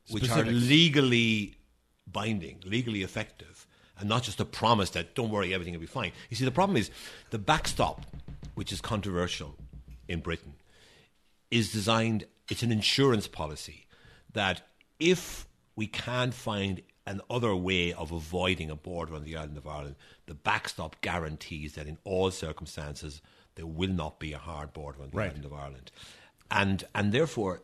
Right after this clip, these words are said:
Speaker 1: what
Speaker 2: That,
Speaker 1: the,
Speaker 2: that customs enforcement in farms and along village lines, et cetera,
Speaker 1: won't
Speaker 2: et cetera.
Speaker 1: happen. That, that basically, um, that customs, that Northern Ireland and the rest of the U K will remain in the customs union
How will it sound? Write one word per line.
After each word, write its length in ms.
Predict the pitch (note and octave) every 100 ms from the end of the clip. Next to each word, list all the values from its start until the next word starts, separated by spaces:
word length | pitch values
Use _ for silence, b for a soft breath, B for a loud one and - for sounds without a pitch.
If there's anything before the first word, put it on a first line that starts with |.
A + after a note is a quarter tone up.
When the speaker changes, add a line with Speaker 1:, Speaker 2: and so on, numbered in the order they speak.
| -
Speaker 1:
what 140 | A2
Speaker 2:
That, 280 | D3 - A#2+
Speaker 1:
the, 60 | A2+
Speaker 2:
that 200 | C3 -
customs 440 | F3 E3 C#3+ A#2+
enforcement 720 | B2 A2 B2+ A#2 - A#2 A2
in 200 | A#2 G#2+
farms 640 | - B2+ A#2 G#2+ G#2 G2+
and 300 | A2+ A#2 G#2
along 320 | G2 G#2+ G#2 G2+
village 380 | A2 G#2 F#2
lines, 320 | G#2 G2+ G#2 F#2+
et 100 | -
cetera, 180 | A2 C3
Speaker 1:
won't 180 | C3 A2+
Speaker 2:
et 60 |
cetera. 80 | A2
Speaker 1:
happen. 320 | G#2 D#2+ D#2+
That, 260 | F2+ F#2 F#2
that 180 | G2 F2
basically, 580 | A2+ A#2 F#2+ F2+ F2 F2 b b b -
um, 520 | F2 E2 D#2+ D#2+ E2 - _ _ - _ -
that 240 | F2+ D#2+ - - _ _ - _ _ _
customs, 680 | - B2+ - A2 F2+ E2+ - b b b _ _ _ -
that 200 | G2+ G2+
Northern 280 | A#2 A#2+ G#2+
Ireland 360 | F#2+ F2 E2 - - F2
and 240 | F2 E2+
the 60 | E2
rest 280 | F2+ -
of 100 | D#2+ C#2+ -
the 80 | E2
U 100 | D#2+
K 140 | E2
will 120 | D#2+ E2
remain 320 | E2+ G2+ G2
in 80 | F2
the 60 |
customs 420 | - F2 - D#2
union 280 | E2+ E2 D#2